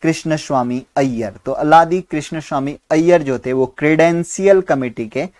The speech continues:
अध्यक्ष थे। फिर बात करते हैं हाउस कमेटी की। तो हाउस कमेटी के जो अध्यक्ष थे वो थे बी पट्टभाई सीतारमैया, ठीक है, बी पट्टभाई सीतारमैया थे हाउस कमेटी के। फिर देख लेते हैं order of business committee।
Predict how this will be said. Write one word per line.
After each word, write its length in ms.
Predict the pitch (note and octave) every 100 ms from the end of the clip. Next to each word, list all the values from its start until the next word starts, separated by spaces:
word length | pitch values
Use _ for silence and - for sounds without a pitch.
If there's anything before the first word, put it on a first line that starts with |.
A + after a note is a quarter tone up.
| _ _
अध्यक्ष 420 | C#3+ B2+ C3 - -
थे। 100 | A2 - _ _ -
फिर 120 | F#3
बात 280 | F3 E3+ -
करते 320 | E3+ D3+ E3
हैं 220 | D#3+ D#3+ _ _ _ -
हाउस 280 | C#3+ F#3 -
कमेटी 400 | F3 D3 C3+ A#2+
की। 200 | A2+ G#2+ _ _ -
तो 60 | D3+
हाउस 420 | - C3+ D#3+ F#3+
कमेटी 360 | G#3 F3 D#3+ D#3
के 100 | D3+
जो 100 | D3
अध्यक्ष 340 | A#2+ C3 - -
थे 80 | C3+
वो 180 | B2
थे 240 | A#2+ B2+ C3 - _ B2
बी 500 | A#2 D3+ F3 F3+ F#3 _ _ -
पट्टभाई 800 | D3+ - E3+ C#3+ C3+ C3 C#3 D#3+ _ _ _ _ -
सीतारमैया, 840 | - D3 C#3+ C3+ A#2+ A2 G#2 G2+ -
ठीक 120 | F3
है, 60 | E3+
बी 240 | C3 E3
पट्टभाई 640 | F3+ D3+ C#3+ D3+ C3+ C#3
सीतारमैया 800 | D3+ C#3 - D3 D3 C#3 C#3 C#3
थे 240 | - C#3 G3 _ _ _
हाउस 300 | - C3 D#3
कमेटी 400 | - A#2+ G#2+ G2+
के। 260 | - - _ _ _ _ -
फिर 120 | F#3+
देख 220 | F#3 G3 F3
लेते 240 | F3 F3
हैं 180 | F3+ - -
order 320 | D3+ D3+ D#3 F3
of 180 | F3 - - A#2+
business 360 | C3+ D3 E3+ E3
committee। 440 | E3 D3+ C#3 D3